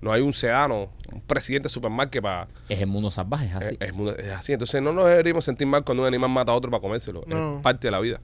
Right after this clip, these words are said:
Speaker 3: Sí.
Speaker 2: Ese otro que mataron mató a otro.
Speaker 1: Exactamente.
Speaker 2: Se
Speaker 1: O no,
Speaker 2: comió
Speaker 1: no,
Speaker 2: algo.
Speaker 1: bueno, no, porque si es un venado puede haber comido hierba.
Speaker 3: Uno de los más tristes, una de las
Speaker 2: Sí.
Speaker 3: cosas que más triste que yo vi fue una manada de hienas matando un león, brother.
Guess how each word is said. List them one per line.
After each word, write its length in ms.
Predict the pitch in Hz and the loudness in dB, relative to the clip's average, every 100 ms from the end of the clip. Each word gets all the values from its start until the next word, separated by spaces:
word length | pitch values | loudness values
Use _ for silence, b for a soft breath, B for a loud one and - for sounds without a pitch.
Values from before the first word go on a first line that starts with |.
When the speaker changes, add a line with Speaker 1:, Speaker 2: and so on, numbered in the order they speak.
| - | -6
Speaker 3:
Sí. 220 | 165 156 | -6 -2
Speaker 2:
Ese 280 | 139 139 175 | 0 4 8
otro 220 | 185 175 | 8 6
que 100 | 156 | 2
mataron 340 | 143 135 165 175 | 0 2 0 2
mató 240 | 139 147 | 0 4
a 80 | 147 | 8
otro. 240 | 143 113 101 - - | 6 4 -6 -12 -16
Speaker 1:
Exactamente. 680 | - - - - 78 117 113 | -14 -14 -12 -10 -6 -8 -8
Speaker 2:
Se 60 | - | 0
Speaker 1:
O 120 | 127 | 6
no, 100 | 143 | 6
Speaker 2:
comió 140 | 139 139 | 6 6
Speaker 1:
no, 60 | |
Speaker 2:
algo. 160 | 123 92 | 4 4
Speaker 1:
bueno, 240 | 120 110 | 2 2
no, 160 | 110 113 | 0 -2
porque 180 | 95 90 | -4 -8
si 100 | 95 | -6
es 60 | |
un 80 | 98 | -4
venado 280 | 110 107 135 | -2 -2 0
puede 160 | 117 104 | 0 0
haber 80 | |
comido 240 | 101 92 90 | -2 -6 -4
hierba. 180 | 107 - | -4 -2
Speaker 3:
Uno 180 | 180 233 | 2 4
de 60 | |
los 120 | 214 196 | 4 2
más 140 | 220 | 0
tristes, 320 | 233 233 208 | 0 0 0
una 120 | 180 190 | 0 -2
de 40 | |
las 80 | 226 | -2
Speaker 2:
Sí. 40 | |
Speaker 3:
cosas 220 | - 220 214 | -4 -6 -4
que 120 | 185 | -4
más 160 | 175 | -4
triste 240 | 175 214 202 | -4 -4 -4
que 80 | 180 | -2
yo 100 | 185 | 0
vi 100 | 208 | -2
fue 280 | - 208 | 0 0
una 260 | 202 185 208 | 0 -2 -4
manada 400 | 190 175 202 202 | -4 -4 -2 -2
de 100 | 175 | 0
hienas 260 | 190 220 202 | -2 -2 -4
matando 360 | 156 175 185 | -4 -4 -2
un 80 | 180 | 0
león, 220 | 160 147 | 0 -2
brother. 280 | 131 123 117 | -4 -8 -8